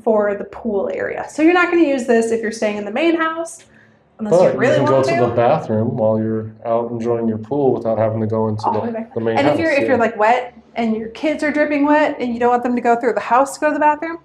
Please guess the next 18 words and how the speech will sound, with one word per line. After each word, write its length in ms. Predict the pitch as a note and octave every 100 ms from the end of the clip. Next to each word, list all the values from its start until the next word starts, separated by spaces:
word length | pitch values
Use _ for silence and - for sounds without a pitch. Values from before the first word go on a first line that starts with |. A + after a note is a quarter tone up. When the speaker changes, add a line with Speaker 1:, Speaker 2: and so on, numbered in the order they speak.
| _ _ _
Speaker 1:
it's 180 | G#4+ A4
all 160 | B4 A#4
good 200 | D5 F#4+
because 260 | C4+ C4+
you 60 | C#4
got 140 | D4+
the 80 | D4 - _ _ _ _
bath 240 | B3+ D#4+ E4
house 200 | D#3 G3+
or 100 | A3
the 80 | G#3+
pool 240 | - D#4
house. 420 | A3+ - G3+ - - - _ _ _ _ _ _ _ -
Speaker 2:
Gorgeous 400 | C#3 D3 F3 -
pool, 480 | - B2+ A#2+ D#3 E3 _ - - -
nice 380 | B2+ C3+ -
lap 300 | C3 B2+ C#3
pool. 380 | - C#3 C#3+ E3+